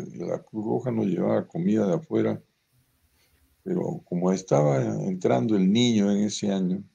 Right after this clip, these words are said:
el fenómeno del niño, que no debe ser llamado fenómeno si es un evento recurrente,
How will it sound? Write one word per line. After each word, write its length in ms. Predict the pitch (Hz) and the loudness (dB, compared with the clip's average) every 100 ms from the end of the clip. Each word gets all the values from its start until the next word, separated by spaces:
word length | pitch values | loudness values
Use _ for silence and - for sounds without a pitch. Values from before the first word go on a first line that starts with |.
| _ _ _ - | _ _ _ -10
el 140 | 82 | -8
fenómeno 580 | 80 85 95 101 87 85 | -4 0 2 2 0 0
del 120 | 85 90 | 0 2
niño, 420 | 92 87 90 - _ _ _ _ _ _ _ _ _ _ - | 2 2 -4 -8 _ _ _ _ _ _ _ _ _ _ -4
que 120 | 92 | 0
no 200 | 110 120 | 2 2
debe 180 | 123 107 | 2 2
ser 220 | 123 110 | 2 2
llamado 440 | 104 101 113 113 85 | 2 2 2 2 2
fenómeno 480 | 92 117 117 92 | 2 2 2 0
si 160 | 90 104 | 0 -4
es 120 | 95 | -2
un 120 | 107 95 | 0 2
evento 460 | 101 113 104 95 | 2 2 2 0
recurrente, 760 | 87 90 98 98 117 98 - 110 | 0 -2 -2 2 2 2 -2 -8